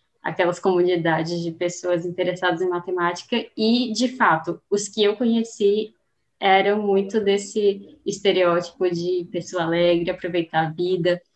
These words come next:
super alto astral, o que é super o contrário do que a minha experiência de atendimento ao consumidor. Nossa, eu cheguei aqui no Rio pra comprar alguma coisa na farmácia, pra ir no restaurante.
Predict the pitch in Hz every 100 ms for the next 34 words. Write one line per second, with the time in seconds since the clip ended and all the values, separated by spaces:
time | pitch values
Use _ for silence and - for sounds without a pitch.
0 | _ - - 196 196 185 180 180 - 175
1 | - 180 170 175 202 - _ _ _ _
2 | _ _ _ _ _ - 233 - 247 240
3 | 247 - - - - 254 285 277 269 262
4 | 254 220 208 214 247 226 202 214 214 226
5 | 226 233 - - _ _ 202 214 220 226
6 | - 220 208 196 190 214 - 214 196 196
7 | 208 208 208 208 - _ - 247 220 202
8 | 196 196 208 214 214 214 208 185 165 165
9 | _ _ _ _ _ _ 370 165 - -
10 | - 196 208 254 214 214 214 220 202 202
11 | 190 180 196 214 220 - 196 196 190 196
12 | 175 175 175 185 180 170 165 170 170 175
13 | 185 220 214 180 185 185 190 - 190 175
14 | 180 185 -